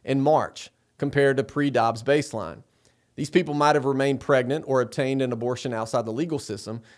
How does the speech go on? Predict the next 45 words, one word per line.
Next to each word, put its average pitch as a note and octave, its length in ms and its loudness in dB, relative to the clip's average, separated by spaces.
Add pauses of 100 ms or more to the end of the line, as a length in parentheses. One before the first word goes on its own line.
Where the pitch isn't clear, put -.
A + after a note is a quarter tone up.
(140)
which C3+ 180 -4
would C#3 100 0
not C#3+ 160 2
be C#3+ 80 -2
captured A#2+ 560 -2
in A#2+ 180 -6
WeCount's A#2 520 -8
data. B2 420 2 (400)
But B2+ 100 0
the D3+ 120 -2
overall A3 400 6
decline A#2+ 460 -2
in B2+ 100 -4
abortions B2 500 -4
is C3 120 -4
just D3 240 -2
one D3+ 160 0
part B2+ 200 2
of A2+ 60 -8
the A#2+ 60 -8
story. D#3+ 480 0 (500)
WeCount G3 520 2
estimates, D#3+ 580 2
which C#3+ 240 -2
were C3+ 100 -2
collected C#3+ 440 0
by B2+ 120 2
contacting C#3 640 0
every F3+ 260 2
abortion C3+ 360 0
clinic C#3 300 -2
in C3+ 60 -2
the B2 60 -4
ca-, D3+ 280 -6
in C#3 100 -4
the C3 80 -2
country E3+ 400 0
multiple E3 420 2
times A#2+ 380 -4
over C#3 220 0
a C3 40 -4
period E3 300 0
of C3 60 -2
twelve E3 280 2
months, A#2 360 -4